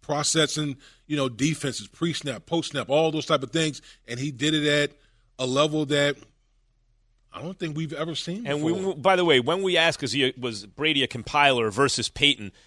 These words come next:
Speaker 2: then we show a graphic of their careers and their N F L ranks in all these categories. We're showing compiling graphic. And you might say, "Well, that's a measure of greatness over a career." Sure. But what we really mean when we say greatest regular season quarterback is at, when they were great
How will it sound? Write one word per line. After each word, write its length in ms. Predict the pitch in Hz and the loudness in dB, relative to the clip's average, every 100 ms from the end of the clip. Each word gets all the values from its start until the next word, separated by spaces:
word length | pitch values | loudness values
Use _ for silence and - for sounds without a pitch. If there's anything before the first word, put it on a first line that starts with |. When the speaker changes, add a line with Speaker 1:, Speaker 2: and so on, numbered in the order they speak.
| _ _ | _ _
Speaker 2:
then 140 | 208 | 2
we 100 | 247 | 2
show 240 | 196 214 175 | 0 4 4
a 60 | |
graphic 500 | 120 147 180 170 143 | 4 4 4 4 -2
of 100 | 139 | -6
their 180 | 110 143 | 0 0
careers 520 | - 135 131 160 131 | 0 -6 -2 0 0
and 80 | 120 | 0
their 100 | 120 | 0
N 140 | 127 139 | 4 2
F 140 | 127 | 4
L 180 | 139 131 | 4 2
ranks 320 | 123 143 - | 4 2 2
in 60 | 131 | -2
all 100 | 123 | -2
these 160 | 113 | -2
categories. 640 | - 214 226 127 120 110 - - _ | -2 2 2 2 0 0 -4 -10 _
We're 80 | 165 | 0
showing 300 | - 156 143 | 4 4 2
compiling 680 | 147 - 208 220 139 98 | -4 -2 4 4 4 0
graphic. 460 | 90 95 73 - 78 | -2 -2 -2 -6 -4
And 80 | 127 | -2
you 100 | 151 | 0
might 180 | 185 165 | 0 0
say, 120 | 196 | 0
"Well, 120 | 165 160 | 0 0
that's 160 | 165 | -2
a 60 | 156 | 2
measure 300 | 147 139 135 | 2 4 0
of 120 | 117 | -4
greatness 460 | 185 214 127 117 156 | 0 0 0 -6 -6
over 240 | 131 120 | -8 -8
a 40 | 120 | -8
career." 240 | - 170 | -6 -6
Sure. 420 | - 269 208 78 - _ _ _ | -6 -2 -2 -2 -10 _ _ _
But 180 | 180 185 | -4 0
what 180 | 190 | -2
we 120 | 175 165 | 0 -4
really 300 | 180 202 160 | -2 -2 -2
mean 400 | 196 226 151 147 | 2 4 4 0
when 120 | 147 | -2
we 100 | 147 | -2
say 260 | - 175 | 0 0
greatest 380 | 143 175 156 - | 0 0 -2 0
regular 280 | 170 156 156 | 0 0 -4
season 240 | 139 139 | -6 -8
quarterback 400 | 127 220 147 135 | -4 -2 0 -2
is 140 | 135 - _ _ - | -2 -10 _ _ 0
at, 160 | 214 - _ | 0 0 _
when 460 | 185 151 143 220 247 | -20 -12 4 4 8
they 120 | 226 | 6
were 200 | 220 190 | 6 4
great 320 | 123 180 156 | 4 4 4